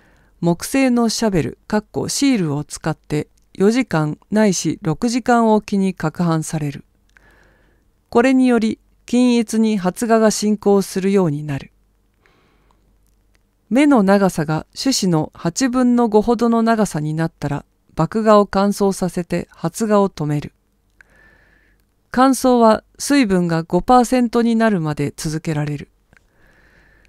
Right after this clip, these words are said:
この時、温度が高すぎると麦芽に含まれる酵素の活性が失われてしまうため、温度を上げすぎずに、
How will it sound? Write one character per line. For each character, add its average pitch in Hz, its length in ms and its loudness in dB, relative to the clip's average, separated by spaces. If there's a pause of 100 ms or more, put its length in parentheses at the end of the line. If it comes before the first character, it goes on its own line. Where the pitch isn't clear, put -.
(400)
こ 254 140 2
の 285 100 4
時、 - 400 -4 (320)
温 277 240 4
度 202 120 2
が 170 120 0
高 233 300 0
す 277 120 -4
ぎ 254 120 0
る 190 80 0
と - 280 -6
麦 196 280 -2
芽 240 100 4
に 233 140 4
含 226 280 0
ま 233 100 4
れ 233 100 4
る 185 140 0
酵 247 240 0
素 170 140 -4
の 156 140 -6
活 - 260 -4
性 208 240 0
が 190 140 -2
失 226 420 0
わ 208 120 4
れ 202 100 2
て 202 140 -2
し - 180 -4
ま 175 160 0
う 170 60 -2
た 160 140 -6
め、 143 200 -4 (540)
温 240 260 4
度 160 180 2
を - 220 -4
上 175 100 2
げ 240 140 0
す 214 220 -4
ぎ 226 100 0
ず 175 140 -2
に、 143 180 -4